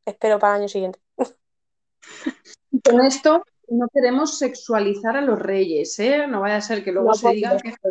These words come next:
Speaker 2: claro, es que vosotros estáis sexualizando también a los reyes y esto no sé qué. No, porque he-, hemos visto que son muy profesionales, unos grandes profesionales en lo suyo, porque hemos indagado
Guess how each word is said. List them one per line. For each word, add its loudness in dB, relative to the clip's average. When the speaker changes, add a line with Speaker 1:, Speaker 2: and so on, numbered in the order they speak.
Speaker 2:
claro, 4
es -2
que -2
vosotros -6
estáis -4
sexualizando 0
también -4
a -8
los -8
reyes 6
y 4
esto 0
no -4
sé -10
qué. -2
No, -2
porque 0
he-, -2
hemos 2
visto -2
que -4
son -4
muy 6
profesionales, 0
unos 2
grandes 2
profesionales -6
en 0
lo 0
suyo, 4
porque -6
hemos -4
indagado -2